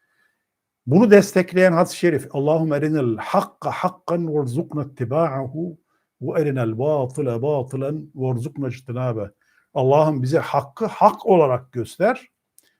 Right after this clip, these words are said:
ve uymak nasip eyle. Bakın, hak olan şey nedir? Onu olduğu gibi bilelim. İşte bu hikmet. Eşyayı olduğu gibi bilmenin adı. Efendim,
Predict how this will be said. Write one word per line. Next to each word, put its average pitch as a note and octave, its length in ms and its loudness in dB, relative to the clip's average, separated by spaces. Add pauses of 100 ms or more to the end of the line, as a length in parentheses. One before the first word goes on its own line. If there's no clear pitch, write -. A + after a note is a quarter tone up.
(100)
ve D#3+ 60 0
uymak F3+ 460 4
nasip C#3+ 380 -4
eyle. G2 340 -6
Bakın, B2 340 -10 (280)
hak - 400 2
olan E3 480 2 (160)
şey E3+ 340 2
nedir? A3+ 480 0 (140)
Onu G3+ 200 4
olduğu A3 520 8
gibi F#3+ 260 4
bilelim. A2+ 560 0 (200)
İşte C#3 200 -4
bu D3+ 140 0
hikmet. D3 560 -6 (640)
Eşyayı C#3+ 480 2
olduğu D#3+ 380 2
gibi C#3+ 260 0
bilmenin C#3 420 0
adı. G#2 360 -6 (720)
Efendim, A#2+ 600 -6